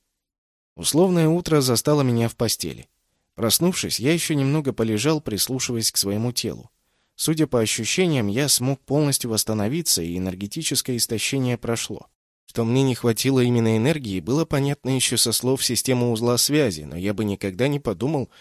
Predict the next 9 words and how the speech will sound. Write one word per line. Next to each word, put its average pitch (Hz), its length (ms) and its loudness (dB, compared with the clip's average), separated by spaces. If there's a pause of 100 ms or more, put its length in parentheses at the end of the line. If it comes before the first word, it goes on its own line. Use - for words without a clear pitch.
(120)
что - 180 -4
это 110 160 0
может 101 360 -2
так 110 180 -2
сильно 113 380 -2
сказаться 101 480 -2
на 107 80 0
моём 90 300 0
самочувствии. 107 760 -2